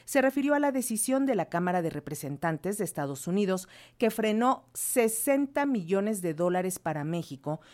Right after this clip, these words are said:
como una represalia ante la presunta falta de voluntad para enfrentar el tráfico de fentanilo. El mandatario mexicano les recomendó hacer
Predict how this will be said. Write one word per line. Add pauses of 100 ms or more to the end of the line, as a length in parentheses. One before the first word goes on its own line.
(160)
como
una
represalia
ante
la
presunta
falta
de
voluntad (400)
para
enfrentar (100)
el
tráfico
de
fentanilo. (400)
El
mandatario
mexicano
les
recomendó
hacer